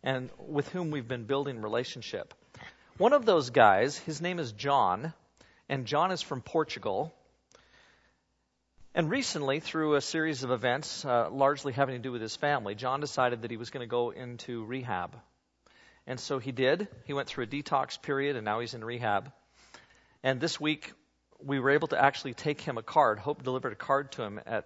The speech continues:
rehab. And just, it was from the staff, and we just said, "Hi, you know,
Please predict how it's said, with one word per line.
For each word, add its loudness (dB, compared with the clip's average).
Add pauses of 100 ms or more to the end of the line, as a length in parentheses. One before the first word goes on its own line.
(160)
rehab. -2 (600)
And -2 (680)
just, 0
it -4
was -6
from -6
the -6
staff, 6
and -10
we -6
just -6
said, -2 (200)
"Hi, 6
you -10
know, -8